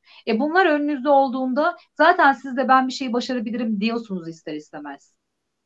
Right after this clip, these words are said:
Ama E, daha sonraki yıllara baktığımız zaman çöküntü zaten on dokuzuncu yüzyılın sonu, o yirminci yüzyıl ve günümüze kadar geliyor. Yani Osmanlı'nın son döneminde aslında başladı bu.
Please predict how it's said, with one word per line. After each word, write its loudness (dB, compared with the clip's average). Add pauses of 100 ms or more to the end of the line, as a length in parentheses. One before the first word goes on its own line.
(840)
Ama 4 (340)
E, 0
daha 6
sonraki 0
yıllara 0
baktığımız 0
zaman 0
çöküntü -4
zaten 4
on 0
dokuzuncu -4
yüzyılın -2
sonu, -4
o -4
yirminci -2
yüzyıl -4
ve -2
günümüze -4
kadar 0
geliyor. -4
Yani 4
Osmanlı'nın -2
son -4
döneminde -2
aslında -2
başladı -14
bu. -4